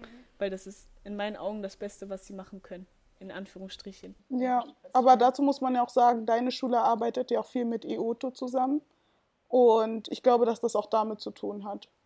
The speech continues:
Speaker 3: Ähm, dass,
Speaker 1: Sag noch mal,
Speaker 3: also
Speaker 1: was,
Speaker 3: glaube
Speaker 1: was
Speaker 3: ich
Speaker 1: eoto ist, just for listeners
Speaker 3: E-
Speaker 1: who don't know.
Speaker 3: Ach so, eoto ist, äh, ja, also im Prinzip ist es eine Gruppe, Initiative, eine, ich denke, das ist ja schon fast eine,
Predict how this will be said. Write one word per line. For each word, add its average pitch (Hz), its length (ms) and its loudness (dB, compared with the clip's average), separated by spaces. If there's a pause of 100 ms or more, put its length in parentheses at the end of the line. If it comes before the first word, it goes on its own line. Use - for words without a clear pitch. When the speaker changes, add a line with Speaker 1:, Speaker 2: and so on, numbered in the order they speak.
(220)
Speaker 3:
Ähm, 214 460 -2
dass, 220 180 -4
Speaker 1:
Sag 240 180 0
noch 240 140 -2
mal, 220 200 2
Speaker 3:
also 214 160 0
Speaker 1:
was, 214 80 -2
Speaker 3:
glaube 220 300 2
Speaker 1:
was 220 100 -2
Speaker 3:
ich 226 80 -10
Speaker 1:
eoto 233 500 -10
ist, 233 380 -16
just - 260 -16
for - 180 -18
listeners 247 480 -2
Speaker 3:
E- - 60 -12
Speaker 1:
who 254 60 -12
don't 247 240 -16
know. 254 160 -16 (300)
Speaker 3:
Ach 240 100 2
so, 247 380 6
eoto 262 540 2
ist, - 400 2
äh, 226 300 0
ja, 214 180 4
also 214 220 2
im 226 80 -4
Prinzip 240 400 -6
ist 233 140 -4
es 220 120 -4
eine 220 120 -4
Gruppe, 240 320 0
Initiative, 226 720 -4
eine, 220 220 -2 (240)
ich - 100 -14
denke, 240 220 6
das 220 200 4
ist 214 100 -4
ja 226 100 4
schon 233 180 -2
fast - 340 -2
eine, 208 280 0